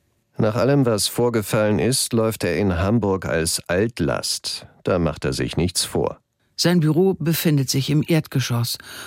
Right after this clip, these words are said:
Speaker 2: dort, wo der Parkplatz für Polizeifahrzeuge ist. Kurz nach seinem Dienstantritt klopft ein Mann ans Fenster.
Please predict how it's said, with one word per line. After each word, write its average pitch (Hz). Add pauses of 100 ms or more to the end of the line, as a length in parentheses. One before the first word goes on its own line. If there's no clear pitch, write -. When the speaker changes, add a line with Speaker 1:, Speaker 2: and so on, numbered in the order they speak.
(100)
Speaker 2:
dort, 160
wo 147
der 143
Parkplatz 147
für 123
Polizeifahrzeuge 127
ist. - (600)
Kurz -
nach 220
seinem 175
Dienstantritt 165 (420)
klopft -
ein 175
Mann 147
ans 165
Fenster. 135